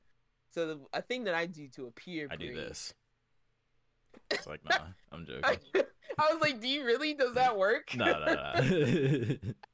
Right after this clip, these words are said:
Speaker 1: I was like, one of the things that you can do is, like, so I look at a point on the screen that's not where the horror is happening. I look at a very, like, let's say, let's say, 'cause a lot of things they like to do, they put a doorway,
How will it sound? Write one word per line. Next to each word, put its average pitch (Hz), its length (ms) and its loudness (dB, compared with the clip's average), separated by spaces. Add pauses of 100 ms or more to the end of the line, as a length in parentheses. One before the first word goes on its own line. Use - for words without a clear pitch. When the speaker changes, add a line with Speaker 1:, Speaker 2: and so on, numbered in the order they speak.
(1120)
Speaker 1:
I 170 140 4
was 180 140 -2
like, 170 180 2
one 190 160 2
of 254 80 4
the 262 100 2
things 208 600 -4
that 151 320 2
you 165 100 -6
can 160 200 -10
do 151 260 0
is, 131 200 -2
like, 123 180 -4
so 156 120 0
I 156 180 4
look 160 340 2
at 254 80 4
a 220 100 4
point 165 400 -4
on 147 160 -4
the 135 80 -8
screen 127 600 -10 (760)
that's 151 280 0
not 151 680 0 (380)
where 156 200 -2
the 139 140 2
horror 135 420 2
is 117 160 -12
happening. 110 640 -14
I 143 60 4
look 165 160 2
at 185 60 2
a 156 80 4
very, 147 280 2
like, 151 240 2
let's 175 200 4
say, 214 260 4 (240)
let's 202 200 2
say, 226 240 4
'cause 196 180 -4
a 180 60 4
lot 180 200 4
of 208 60 -4
things 202 160 -2
they 175 100 0
like 165 160 0
to 147 80 -12
do, 139 220 -8
they 139 140 0
put 214 180 2
a 196 80 4
doorway, 135 600 -2